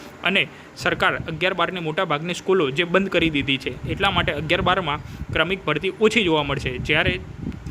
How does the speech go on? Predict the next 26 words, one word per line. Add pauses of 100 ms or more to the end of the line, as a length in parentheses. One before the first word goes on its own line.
(280)
પ્રાઇમરી
વિભાગમાં
અને
માધ્યમિક
વિભાગમાં (260)
વધારે
ભરતી (220)
જોવા
મળશે.
એટલે
Twitter
પર
વિદ્યાર્થીઓ
દેખાવ
કરી
રહ્યા
છે, (280)
કારણ
કે
શિ-,
શિક્ષણ
મંત્રી (380)
જીત-,
અ,
કુબેરભાઈ
ડિંડોરે